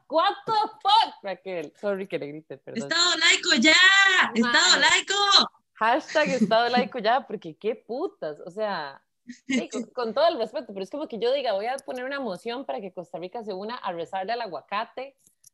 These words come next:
Speaker 1: para que
Speaker 2: Ujú, ujú.
Speaker 1: Costa Rica se sane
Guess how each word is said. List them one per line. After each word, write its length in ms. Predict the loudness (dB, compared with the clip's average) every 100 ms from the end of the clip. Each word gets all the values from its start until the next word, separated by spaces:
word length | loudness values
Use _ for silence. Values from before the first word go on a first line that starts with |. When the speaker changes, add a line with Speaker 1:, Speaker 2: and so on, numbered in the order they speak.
| _ -2
Speaker 1:
para 260 | -2 -2
que 340 | -6 -10 -6 -4
Speaker 2:
Ujú, 320 | -4 -4 -6 -8 -6
ujú. 80 | 0
Speaker 1:
Costa 280 | 0 0 -4
Rica 300 | -6 -4 -4
se 140 | -6
sane 420 | -4 -4 -4 -10